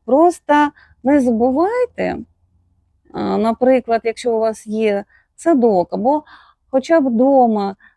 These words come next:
а, якісь рослини, просто не забувайте,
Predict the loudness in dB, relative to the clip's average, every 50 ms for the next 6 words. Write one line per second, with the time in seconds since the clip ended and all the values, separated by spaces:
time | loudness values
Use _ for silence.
0 | _ _ -8 -6 -4 -2 -2 -2 -2 0 -2 -4 -2 -2 -2 -2 -2 -2 -4 -2
1 | 0 2 2 2 2 0 0 -2 -4 -6 -8 -10 _ _ _ _ _ _ -4 0
2 | 0 2 2 0 -2 -4 _ -2 0 0 0 -2 -4 -6 _ _ _ _ _ _
3 | -2 0 0 0 0 0 0 0 0 0 0 -2 -2 -4 -4 -4 -2 -2 0 0
4 | -2